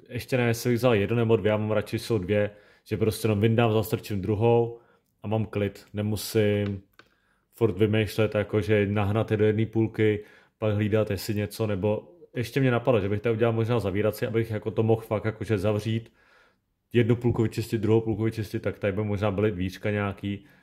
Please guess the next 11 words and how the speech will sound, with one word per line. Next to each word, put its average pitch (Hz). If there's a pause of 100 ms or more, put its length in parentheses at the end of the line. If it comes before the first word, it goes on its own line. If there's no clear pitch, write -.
(120)
že 107
bych 104
tam 107
zacvaknul, 107
vyhnal 101
na 98
jednu 95 (140)
půlku, 104
vy-, 98
zacva-, 104
zadělal 104